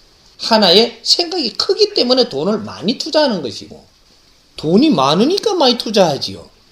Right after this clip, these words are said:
어, 많다고 많이 투자 절대 안 합니다. 사람을 뽑는 데는 안 아끼겠다라는 생각을 하니까 많이 투자를 하는 거예요.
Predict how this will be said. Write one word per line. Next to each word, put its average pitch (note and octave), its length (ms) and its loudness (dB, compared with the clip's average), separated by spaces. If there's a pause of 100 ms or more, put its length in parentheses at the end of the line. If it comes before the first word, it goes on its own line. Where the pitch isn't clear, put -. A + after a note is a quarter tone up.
(100)
어, A#2 300 -4
많다고 B3+ 600 -4
많이 G3 220 -4
투자 D4 300 -4
절대 B3+ 320 -6
안 G3 120 -2
합니다. A#2 380 -10 (2250)
사람을 C#4+ 600 2
뽑는 C#4+ 340 2
데는 A3 240 4
안 C#3 200 -6
아끼겠다라는 A#3 840 2
생각을 D#3+ 480 2
하니까 F4 560 -2
많이 F#3 680 -4
투자를 E3 500 -4
하는 E4 260 -6
거예요. - 300 -6